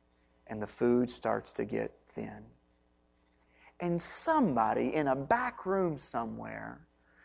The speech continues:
somebody in leadership and probably of the wealthy class says, "We can take advantage of this. We can get more out of them."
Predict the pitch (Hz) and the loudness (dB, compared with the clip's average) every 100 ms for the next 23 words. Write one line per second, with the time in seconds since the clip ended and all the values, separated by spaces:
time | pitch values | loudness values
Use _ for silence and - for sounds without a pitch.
0 | - - - - 302 285 185 139 135 143 | -20 -6 -2 4 6 6 8 8 8 6
1 | 156 156 180 240 247 233 - 233 226 226 | 2 6 8 10 10 8 8 10 10 8
2 | 175 170 - 220 202 208 208 202 175 185 | 0 -2 4 6 8 8 8 8 10 8
3 | 160 170 139 160 180 180 175 - - 131 | 10 8 10 10 10 8 2 2 2 4
4 | 117 113 123 - - - _ _ _ _ | 4 0 -4 -8 -10 -14 _ _ _ _
5 | _ _ _ - - 127 127 170 127 123 | _ _ _ -12 -6 -4 -2 -2 -2 -8
6 | 131 123 120 131 117 - - - - - | -8 -6 -4 -4 -6 -12 -14 -16 -20 -20
7 | _ _ _ _ _ _ _ _ _ _ | _ _ _ _ _ _ _ _ _ _
8 | _ _ _ _ - 165 - 147 113 - | _ _ _ _ -2 -2 -2 -2 -2 -2
9 | 107 110 113 110 - 113 120 110 110 107 | -2 0 0 0 0 2 0 -2 -6 -6
10 | 147 | -10